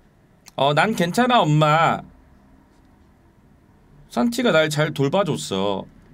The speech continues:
아, 내가 준비한 선물을 봐서 잠들었대요. 그래, 다음부터는 수상한 사람을 따라가지 말-,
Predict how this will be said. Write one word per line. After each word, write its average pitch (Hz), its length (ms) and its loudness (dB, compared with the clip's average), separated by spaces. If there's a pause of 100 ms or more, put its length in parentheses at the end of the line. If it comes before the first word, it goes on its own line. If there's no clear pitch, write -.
(680)
아, 117 380 2
내가 131 220 2
준비한 156 460 0
선물을 226 800 2
봐서 107 540 -2 (120)
잠들었대요. 139 840 -2 (120)
그래, 151 160 2
다음부터는 175 800 2
수상한 240 420 2
사람을 190 280 2
따라가지 220 400 2
말-, 123 420 0